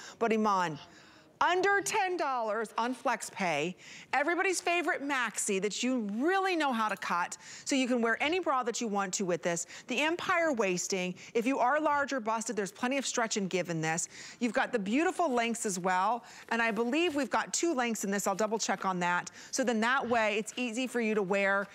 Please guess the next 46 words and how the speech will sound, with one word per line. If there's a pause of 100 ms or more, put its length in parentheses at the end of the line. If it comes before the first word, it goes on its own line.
(180)
no
matter
what
your
height
is. (220)
And
of
course,
then
you
can
wear
any
type
of
shoe
with
this
as
well. (220)
So
you're
looking
at (120)
two
different
lengths. (1400)
So
we
have
it
for
you
in
the
petite, (1200)
and
then
we
also
have
it
for
you (460)
in,